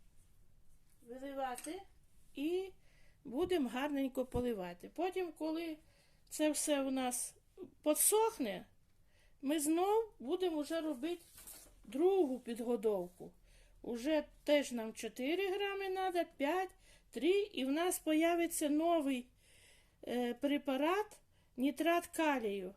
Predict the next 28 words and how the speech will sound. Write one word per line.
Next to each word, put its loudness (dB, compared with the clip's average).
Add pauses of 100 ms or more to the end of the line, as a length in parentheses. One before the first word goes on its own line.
(120)
Два -2
грами -4
нам -10
потрібно -12 (840)
його, -10
а -12
при -6
першій -4
підгодовці -6
його -10
не, -6
нам -12 (120)
не -16
потрібно. -16 (600)
І -4
ось -2
у -2
мене -2
написано: -8
«Полив 2
після 2 (320)
висихання -4
ґрунту». -10 (720)
Ось -4
так, -2
друзі, -6
отака -2 (720)
підгодовочка -2